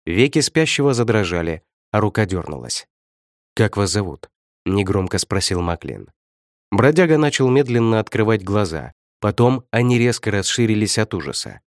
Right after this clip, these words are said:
Он забился, попытался сесть, зайдясь при этом в кашле. Шланг от капельницы болтался вокруг него, словно хлыст, и Маклин испугался,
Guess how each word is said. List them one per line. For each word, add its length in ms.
Он 180
забился, 640
попытался 600
сесть, 420
зайдясь 500
при 180
этом 260
в 80
кашле. 480
Шланг 420
от 120
капельницы 640
болтался 540
вокруг 400
него, 260
словно 440
хлыст, 500
и 100
Маклин 420
испугался, 680